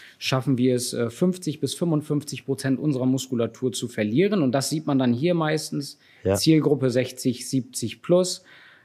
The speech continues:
Speaker 1: Ähm, ja, mein Arzt hat mir gesagt, ich muss mit Fitnesstraining jetzt mal so langsam
Speaker 2: <laughs>
Speaker 1: anfangen, weil ich hab Diabetes, bin kraftlos,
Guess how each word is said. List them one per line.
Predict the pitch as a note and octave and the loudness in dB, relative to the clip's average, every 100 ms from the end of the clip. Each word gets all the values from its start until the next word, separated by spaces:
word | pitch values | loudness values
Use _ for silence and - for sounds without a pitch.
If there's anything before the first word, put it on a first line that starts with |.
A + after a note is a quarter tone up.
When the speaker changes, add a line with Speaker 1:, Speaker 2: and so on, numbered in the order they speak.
| _ | _
Speaker 1:
Ähm, | A#2+ A#2+ B2 B2 A#2 B2+ | 2 2 4 2 2 2
ja, | D#3 D#3+ D#3+ | 0 0 0
mein | B2 B2+ | 0 -2
Arzt | C#3+ - | -4 -4
hat | B2 | -2
mir | B2+ | 0
gesagt, | A#2+ B2+ B2+ | 0 -2 -4
ich | |
muss | A#2 A#2+ | -6 -6
mit | A#2 | -6
Fitnesstraining | - F#3+ C#3+ - D3 C3+ | -4 -2 -2 0 2 2
jetzt | C3 C3 | 2 0
mal | B2+ A#2+ | 2 2
so | |
langsam | A#2+ A#2+ A#2 | 2 2 2
Speaker 2:
<laughs> | |
Speaker 1:
anfangen, | A2+ A#2+ A2+ A2+ A2 | 0 0 -2 -2 0
weil | A#2+ B2 B2 | 2 2 0
ich | A#2 B2+ | -2 -2
hab | G#2 - | -2 -2
Diabetes, | B2 C3+ A#2+ C#3+ D#3 C#3+ C#3+ C#3 B2+ - | 2 4 4 4 4 2 2 2 0 -2
bin | A#2 A#2 | -2 -2
kraftlos, | - C#3 D3 - C3+ C3 C3 C3 | 0 0 0 0 2 4 2 0